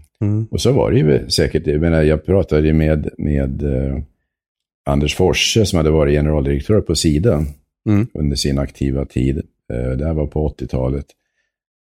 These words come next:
Speaker 2: Och han sa att det var ju jättejobbigt med de här politiska aktivisterna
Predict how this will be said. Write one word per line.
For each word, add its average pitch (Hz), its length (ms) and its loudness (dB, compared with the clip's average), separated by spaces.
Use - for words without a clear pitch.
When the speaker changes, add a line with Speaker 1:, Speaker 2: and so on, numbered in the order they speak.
Speaker 2:
Och 71 160 2
han 85 220 0
sa 67 220 -2
att 64 100 -4
det 60 80 -6
var 55 180 -6
ju 69 180 -6
jättejobbigt 67 720 -2
med 65 100 -4
de 62 60 -4
här 60 80 -6
politiska 67 560 -6
aktivisterna 67 680 -6